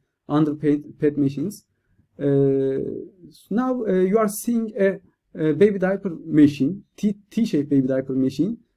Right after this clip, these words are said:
Uh, this be, this diaper machine,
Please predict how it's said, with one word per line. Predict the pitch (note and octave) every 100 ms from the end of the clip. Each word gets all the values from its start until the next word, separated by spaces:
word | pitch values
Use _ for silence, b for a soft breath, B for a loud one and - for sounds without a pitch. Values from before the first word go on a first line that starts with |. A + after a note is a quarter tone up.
| _ -
Uh, | D#3 D3 D3 D3 D3 D3 D3
this | A3 F3+
be, | G3+ G3+ E3
this | F3 - - - -
diaper | F3 G3 F#3+
machine, | E3 C#3 G3 G#3